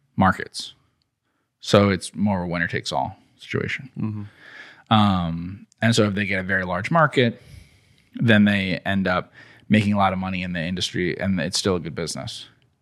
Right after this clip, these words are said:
Speaker 1: Um, but I think just 'cause you have a very large market or you grow a lot doesn't necessarily determine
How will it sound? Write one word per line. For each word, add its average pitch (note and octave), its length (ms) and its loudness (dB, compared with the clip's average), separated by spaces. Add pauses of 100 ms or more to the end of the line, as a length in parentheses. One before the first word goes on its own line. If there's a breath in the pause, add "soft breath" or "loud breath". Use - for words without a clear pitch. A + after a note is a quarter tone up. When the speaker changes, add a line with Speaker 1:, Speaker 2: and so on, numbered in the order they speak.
(200)
Speaker 1:
Um, E2+ 420 -2 (360 loud breath)
but C#3 120 8
I C#3 60 6
think D3+ 160 4
just C#3 140 -2
'cause C3 120 -2
you A#2 80 4
have A2 80 2
a - 20 -2
very A2 160 0
large G2+ 200 0
market G#2 260 0
or G2+ 40 4
you F#2 160 0
grow G2 240 0
a - 20 -2
lot E2+ 320 -2
doesn't G2+ 240 -2
necessarily F#2 580 -2
determine F2 540 -6